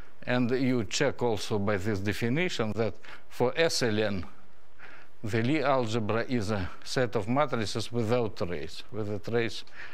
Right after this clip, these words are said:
equal to zero. So it's a first examples of Lie algebras. Of course, there is operation also, bracket,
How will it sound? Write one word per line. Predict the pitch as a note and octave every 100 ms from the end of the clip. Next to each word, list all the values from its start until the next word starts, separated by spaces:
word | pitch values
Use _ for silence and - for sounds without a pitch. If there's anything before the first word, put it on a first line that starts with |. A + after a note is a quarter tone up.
| - -
equal | G#2 A2 G2
to | A#2 G2
zero. | G2+ F#2+ E2+ E2+ - - - - - - - - - - - -
So | A2+
it's | A2+ B2+
a | A2
first | C#3+ B2+ -
examples | G#2+ G2 G2 E2+ F#2 -
of | F#2
Lie | A2 A#2 G#2+
algebras. | G#2+ G2+ F2+ F2+ F#2 - - - - -
Of | C#3 -
course, | F3+ D#3+ B2
there | A2 B2+ A#2+
is | A#2 A2+
operation | G#2 B2 A2+ G2+ F#2 G#2 G2
also, | F#2+ F#2+ A2 F2 - - - - - - - -
bracket, | G#2+ A2 B2+ D#3 - G#2+